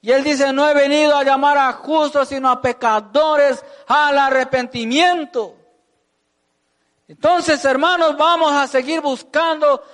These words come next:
al Todopoderoso. Y si el Señor no le ha contestado su petición, posiblemente sea que te esté diciendo, "Bástate mi gracia".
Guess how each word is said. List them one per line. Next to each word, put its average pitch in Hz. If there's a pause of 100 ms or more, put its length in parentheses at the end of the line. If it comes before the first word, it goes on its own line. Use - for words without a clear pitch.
(120)
al 254
Todopoderoso. 294 (1300)
Y 208
si 240
el 233
Señor 254
no 302
le 311
ha 294
contestado 285
su 415
petición, 302 (1200)
posiblemente 254
sea 240 (1400)
que 196
te 196
esté 226
diciendo, 214
"Bástate 196
mi 202
gracia". 214